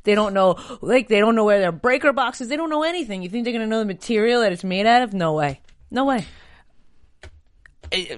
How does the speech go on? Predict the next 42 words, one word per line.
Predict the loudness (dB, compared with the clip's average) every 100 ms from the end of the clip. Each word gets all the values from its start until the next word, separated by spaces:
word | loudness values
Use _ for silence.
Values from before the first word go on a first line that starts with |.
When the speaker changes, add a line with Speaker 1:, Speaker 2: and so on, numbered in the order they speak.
| -10 0
Speaker 2:
borrowing | 4 4 2 -2
from | -6 -4
Lori's | -2 -2 -4
quote, | -4 -4 -4 -8
you | -6
know, | -6 -6
she | -8
said, | -2 0 0 -6
"When | -10 -8 -6
you |
have | -2 -2 -2
a |
product | 0 2 2 0
that's | -4 0
revolutionary, | 0 0 -4 -4 -6 -4 -6 -8
it's | -16 -10
easier | -8 -2 0 -2 -4 _ _ -8
to | 0
get | 0
into | 0 -2
the | 2
market. | 2 2 -4
If | -4 0
you |
have | 2 2 0 0 -4 -8 _ -14
a | -14
product | -2 0 0 -2
that's | -8 -6
similar, | -4 -2 0 0 0 -2 -6 -20 -20 -20 _ -12
it's | -4
very, | 0 2 2
very | 0 0
tough." | -2 -2 -2 -12 _ _
And | 0 2 2
with | 2
this | 0
product, | 2 0 2
there's | 0
nothing | 0 -2 0
revolutionary | 0 0 -6 -8 -12 -12 -12
about | -14 -14
it. | -18